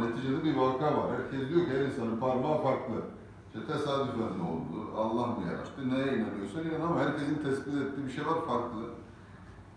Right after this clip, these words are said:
Ee, şimdi tabii ihtiyacı yok kriminalin, e, şey, genetik bilim gelişti. Aslında dedim, her insanın parmağı farklı değil sadece.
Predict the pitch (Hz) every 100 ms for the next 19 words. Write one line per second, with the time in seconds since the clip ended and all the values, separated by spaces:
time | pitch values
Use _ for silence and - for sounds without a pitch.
0 | - - - 95 95 90 - 143 - 143
1 | 139 - 139 139 151 127 - 104 98 95
2 | 90 85 - - - - - 82 82 82
3 | - 85 85 98 98 95 - - 107 98
4 | 82 76 - - 71 73 - - - -
5 | - - - 107 - 147 165 175 147 107
6 | - - 135 156 - 123 95 85 98 98
7 | 107 110 - - 92 95 90 87 123 -
8 | - - - -